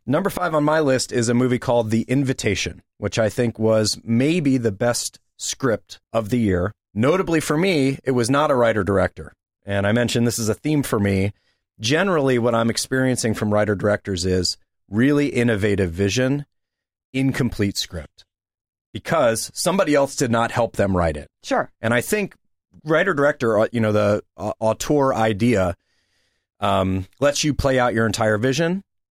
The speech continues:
Speaker 1: but you're not, maybe you didn't get initial training as a screenwriter. So I think they're missing parts. So this was not a writer-director. They were separate. Uh, one director and then two other people wrote the screenplay. This movie is about a man who goes to a dinner party at his ex-wife's house.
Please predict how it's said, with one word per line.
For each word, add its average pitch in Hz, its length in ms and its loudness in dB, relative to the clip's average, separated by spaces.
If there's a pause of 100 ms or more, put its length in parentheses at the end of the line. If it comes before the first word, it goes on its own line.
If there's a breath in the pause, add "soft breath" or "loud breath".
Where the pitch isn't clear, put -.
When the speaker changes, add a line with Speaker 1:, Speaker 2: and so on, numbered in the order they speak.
(240)
Speaker 1:
but 123 300 2
you're 131 480 2
not, 139 380 0 (120)
maybe 139 320 0
you 131 260 2
didn't 170 220 0
get 156 240 0 (140)
initial 143 360 0
training 139 320 2
as 107 120 0
a - 20 0
screenwriter. 98 520 -2 (640)
So 123 160 0
I 113 60 4
think 143 160 0
they're 123 100 2
missing 110 320 0
parts. 90 280 -4
So 123 120 0
this 151 220 0
was 151 100 -2
not 156 240 2
a 147 40 2
writer-director. 98 680 0
They 107 120 2
were 104 100 0
separate. 98 560 0
Uh, 95 160 -2 (120)
one 113 200 0
director 110 460 0
and 101 120 2
then 95 160 2 (140)
two 107 180 0
other 98 120 0
people 101 280 -4
wrote 98 160 0
the 92 60 -10
screenplay. 110 480 -2 (360 soft breath)
This 151 180 -4
movie 165 280 0
is 127 120 0
about 117 500 2
a 107 280 2
man 120 300 2
who 120 140 0
goes 110 320 0
to 104 140 0
a 95 40 0
dinner 131 220 0
party 92 500 -2
at 95 140 -2
his 95 140 -2
ex-wife's 110 480 -2
house. 76 400 -10